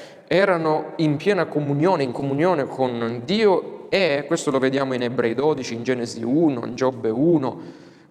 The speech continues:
quando, no, i figli di Dio, dice, eh, si, eh, partecipavano a quello che era il consiglio di Dio e Satana arriva. Cioè, quindi avevano una comunione diversa rispetto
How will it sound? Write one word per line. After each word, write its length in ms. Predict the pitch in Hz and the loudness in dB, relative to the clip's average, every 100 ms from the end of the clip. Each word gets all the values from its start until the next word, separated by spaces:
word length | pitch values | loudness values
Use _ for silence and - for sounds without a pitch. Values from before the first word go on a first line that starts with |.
| - | -2
quando, 300 | 143 143 131 | 0 2 2
no, 320 | 139 170 156 | 4 2 0
i 120 | - | -2
figli 280 | 131 151 151 | 0 2 4
di 200 | 131 131 | 4 2
Dio, 600 | 131 160 160 143 131 - - | 4 6 6 6 4 -4 0
dice, 500 | 135 135 139 127 - | 0 2 2 2 0
eh, 220 | 131 120 | -2 -2
si, 440 | 123 143 143 143 - | 0 2 2 2 0
eh, 440 | 131 127 123 120 | 0 2 2 2
partecipavano 720 | 120 - 139 143 139 175 151 131 | -2 -2 -2 -2 2 2 2 0
a 20 | |
quello 240 | 156 147 | 2 2
che 80 | 139 | 2
era 100 | 135 | 0
il 100 | 127 | -2
consiglio 600 | - 139 120 160 156 131 | -4 -6 -2 0 0 0
di 200 | 117 110 | -2 -4
Dio 300 | 110 202 120 | 0 0 0
e 240 | - 113 - - | -4 -8 -8 -10
Satana 680 | - 127 127 123 120 117 - | -4 -2 0 -2 -6 -6 -6
arriva. 560 | 113 113 147 147 107 - - - | -4 -2 0 0 -2 -8 -18 -12
Cioè, 160 | - 180 | -2 0
quindi 880 | 254 233 175 - - - - - - | 2 2 0 -2 -8 -10 -14 -16 -4
avevano 1300 | 131 202 240 208 160 147 160 175 - - - - _ | 0 2 2 2 0 0 0 -2 -10 -18 -20 -20 _
una 200 | 165 160 | 0 0
comunione 440 | 151 160 151 185 160 | 0 -2 0 0 0
diversa 460 | 131 160 - 131 | 0 -2 -4 -4
rispetto 840 | 117 - - 127 - 123 113 - | -6 -8 -6 -6 -2 -2 -2 -6